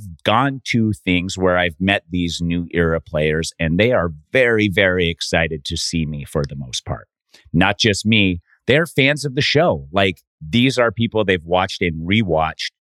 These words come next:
to prepare for the show. So I don't know what title you wanna give that season, but people will lose their minds for it. And I think it's only a matter of time.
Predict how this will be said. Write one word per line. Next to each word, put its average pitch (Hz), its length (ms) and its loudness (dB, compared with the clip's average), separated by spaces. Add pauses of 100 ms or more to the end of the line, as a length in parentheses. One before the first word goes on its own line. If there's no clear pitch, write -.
to 80 100 2
prepare 85 380 -2
for 78 140 -4
the 76 100 -6
show. - 360 -4 (520)
So 98 260 2
I 98 100 4
don't 123 240 2
know 107 160 6
what 98 320 0
title 95 320 2
you 90 160 -4
wanna 87 240 0
give 85 300 0
that 95 200 2
season, 107 540 0 (360)
but 82 500 0 (420)
people 90 240 0
will 80 100 -4
lose 80 180 -4
their 71 140 -6
minds 69 260 -8
for 69 220 -2
it. 67 160 -10
And 80 140 0
I 76 80 -4
think 78 180 -4
it's - 100 -10
only 73 180 -2
a 71 40 -2
matter 71 220 -2
of 71 80 -6
time. 69 240 -4